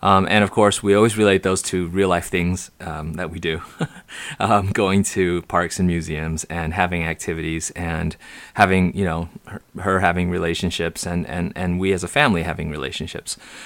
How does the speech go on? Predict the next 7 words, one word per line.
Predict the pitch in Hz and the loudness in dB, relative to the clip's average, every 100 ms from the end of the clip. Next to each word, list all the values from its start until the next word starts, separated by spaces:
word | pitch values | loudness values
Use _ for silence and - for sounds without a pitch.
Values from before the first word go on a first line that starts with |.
| - | -4
And | 123 117 | 4 8
so | 127 113 - | 10 8 6
I, | 110 107 - | 2 2 0
I | - 110 | 0 2
guess, | 113 135 - - - | 6 4 4 -4 2
um, | 101 90 82 82 - _ _ _ _ | 4 4 0 -4 -10 _ _ _ _
comics | - 113 113 110 - - | 2 4 6 4 0 -8